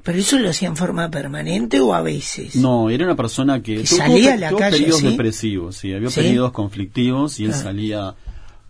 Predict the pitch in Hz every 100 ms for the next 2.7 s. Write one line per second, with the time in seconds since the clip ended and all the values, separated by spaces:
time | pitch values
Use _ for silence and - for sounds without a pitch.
0 | - - - - - - - - 175 170
1 | 139 120 113 104 120 120 - 98 98 110
2 | 107 104 113 107 104 101 98